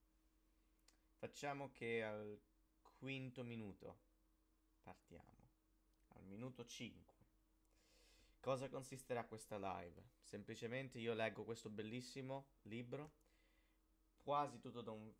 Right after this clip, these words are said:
eh, sì, la Corea del Nord, eh, ecco qua. Questo, questo è il titolo. Ehm, questo è...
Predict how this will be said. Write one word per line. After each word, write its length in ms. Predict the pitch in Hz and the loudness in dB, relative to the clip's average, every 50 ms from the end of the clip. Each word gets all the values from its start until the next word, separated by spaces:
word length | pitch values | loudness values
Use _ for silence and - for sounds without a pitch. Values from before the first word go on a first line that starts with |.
| - - - | -18 -18 -16
eh, 200 | - - - - | -14 -14 -14 -16
sì, 540 | - - - 131 123 131 135 135 135 131 120 | -16 -12 -6 -4 -2 -2 0 0 -2 0 -2
la 100 | 120 117 | -2 -4
Corea 380 | - 117 113 113 117 117 113 | -2 0 0 2 4 2 2
del 100 | 107 107 | 2 -2
Nord, 480 | 110 110 113 123 135 143 147 143 139 135 | -4 -4 -2 0 0 0 0 -2 -2 -2
eh, 840 | 143 147 135 127 - - - 98 - 104 104 104 104 - - - - | -2 -2 -2 -2 -2 -4 -6 -6 -8 -8 -10 -10 -10 -12 -12 -14 -16
ecco 180 | - - - - - | -16 -18 -20 -18 -16
qua. 120 | 98 85 - - _ - - _ _ - - - _ | -16 -16 -16 -20 _ -20 -20 _ _ -20 -20 -12 _
Questo, 360 | - - - - - - - - - - - - - - - _ _ _ _ - _ _ - _ _ - | -8 -8 -6 -6 -8 -10 -10 -10 -18 -20 -20 -20 -20 -20 -20 _ _ _ _ -20 _ _ -20 _ _ -4
questo 260 | - 117 110 - - 110 | -2 -2 -2 0 -2 -2
è 20 | |
il 100 | 98 - - | -4 -2 -4
titolo. 560 | 120 110 101 - 113 110 113 117 113 - - - - _ - - - _ _ _ - _ _ - - _ - _ _ _ - _ _ _ - - - - - - - - - _ - _ _ - - - _ - - _ _ _ - - _ _ _ _ _ _ - - | -6 -6 -2 0 2 4 4 2 2 -2 -10 -20 -20 _ -20 -20 -20 _ _ _ -20 _ _ -20 -20 _ -20 _ _ _ -20 _ _ _ -20 -20 -20 -20 -20 -20 -20 -20 -20 _ -20 _ _ -20 -20 -20 _ -20 -20 _ _ _ -20 -20 _ _ _ _ _ _ -10 -6
Ehm, 1120 | 107 98 95 95 95 95 95 95 95 95 95 95 92 92 92 92 92 92 92 90 90 87 - - _ - - - _ _ _ - - _ - _ _ - - _ - - _ _ _ _ - - - - - - _ _ - - - - - - _ - _ - _ - _ - - - - - _ _ - | -4 -2 0 2 2 2 2 2 2 2 2 2 2 2 0 0 -2 -4 -6 -6 -8 -10 -12 -16 _ -20 -20 -20 _ _ _ -20 -20 _ -20 _ _ -20 -20 _ -20 -20 _ _ _ _ -20 -20 -20 -20 -20 -20 _ _ -20 -20 -20 -20 -20 -20 _ -20 _ -20 _ -20 _ -20 -20 -20 -20 -20 _ _ -20
questo 720 | - - 131 131 131 - - - - 135 127 123 120 - | -2 4 6 6 6 4 -2 -4 2 6 6 6 6 4
è... 480 | - 113 107 107 107 107 107 107 104 | 0 -2 0 0 0 0 0 0 -2